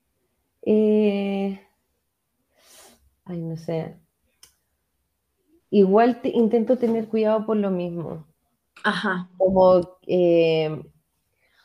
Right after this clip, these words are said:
Speaker 1: uf, qué complejo, porque en verdad creo que nunca lo he como bajado a tierra esta idea, pero, eh, más allá de subir algo para que no lo vayan a bajar, porque en todo
Speaker 2: Ajá.
Speaker 1: caso Instagram sí,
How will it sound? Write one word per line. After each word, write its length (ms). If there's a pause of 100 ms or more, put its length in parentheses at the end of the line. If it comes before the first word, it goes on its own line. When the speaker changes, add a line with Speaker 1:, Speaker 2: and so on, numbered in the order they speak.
(640)
Speaker 1:
uf, 380
qué 140
complejo, 640
porque 220
en 100
verdad 340
creo 200
que 80
nunca 320
lo 100
he 100
como 260
bajado 440
a 140
tierra 300
esta 220
idea, 680
pero, 520 (1000)
eh, 380
más 340
allá 320
de 180
subir 340
algo 300
para 240
que 120
no 200
lo 100
vayan 320
a 100
bajar, 500 (260)
porque 220
en 80
todo 200
Speaker 2:
Ajá. 20
Speaker 1:
caso 240
Instagram 520
sí, 240